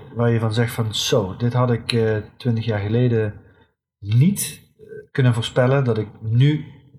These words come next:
dit soort patronen in mijn leven heb, eh,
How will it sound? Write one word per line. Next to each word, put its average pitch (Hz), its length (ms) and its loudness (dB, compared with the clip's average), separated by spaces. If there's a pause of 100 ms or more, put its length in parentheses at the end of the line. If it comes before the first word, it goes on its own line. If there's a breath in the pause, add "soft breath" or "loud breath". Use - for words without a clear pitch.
(540)
dit 127 240 0
soort 120 180 -2
patronen 120 360 0
in 113 60 0
mijn 113 120 0
leven 117 260 0
heb, 110 260 -2 (600 loud breath)
eh, 104 460 0